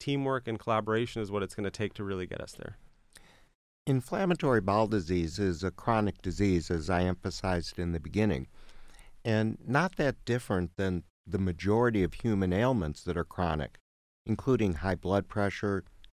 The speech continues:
Speaker 2: diabetes, I've already mentioned rheumatoid arthritis, psoriasis, et cetera. All of these require long-term treatment. We don't cure 'em at the moment,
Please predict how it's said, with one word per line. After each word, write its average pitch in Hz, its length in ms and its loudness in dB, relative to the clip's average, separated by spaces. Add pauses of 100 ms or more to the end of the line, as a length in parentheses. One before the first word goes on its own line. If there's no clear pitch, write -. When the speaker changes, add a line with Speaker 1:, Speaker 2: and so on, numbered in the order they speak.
(100)
Speaker 2:
diabetes, 87 840 2 (400)
I've 92 180 0
already 92 260 2
mentioned 90 540 0
rheumatoid 90 560 2
arthritis, 90 680 -2
psoriasis, 85 800 -4
et 78 140 -10
cetera. 98 360 0 (760)
All 160 280 4
of 127 160 0
these 92 400 2 (100)
require 104 560 2 (100)
long-term 101 680 0
treatment. 92 480 -4 (640)
We 110 160 0
don't 143 320 2
cure 120 380 2
'em 92 140 2
at 82 140 -2
the 90 80 -2
moment, 85 440 0